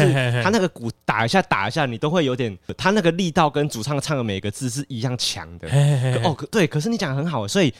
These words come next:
Speaker 2: 在听流行音乐的时候不会有这个心情。
Speaker 1: 不会，不会，不会，不会。
Speaker 2: 你不会跟着那些鼓点去律动。
Speaker 1: 对，因为重点不是，重点是唱的人。应该说流行音乐的创作就是围绕着这个人来创作的啊。
Speaker 2: 对啊，因为不会有人在听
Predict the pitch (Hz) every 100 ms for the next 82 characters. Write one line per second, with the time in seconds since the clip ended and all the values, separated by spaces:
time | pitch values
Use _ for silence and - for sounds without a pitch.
0 | - - 208 208 180 139 135 135 147 131
1 | 131 127 110 117 - 110 101 - - -
2 | 165 151 135 113 107 104 139 156 208 190
3 | 190 160 156 160 156 - 120 127 98 -
4 | 123 131 110 - 113 151 170 175 214 151
5 | 117 104 101 - _ _ - 131 151 -
6 | 180 139 180 147 127 131 - - 202 135
7 | 98 92 _ _ - 302 277 262 240 233
8 | 220 240 233 190 233 208 214 208 170 175
9 | 175 151 170 143 110 107 110 - 135 135
10 | 107 110 220 196 185 214 202 - 185 147
11 | 101 101 127 120 131 117 117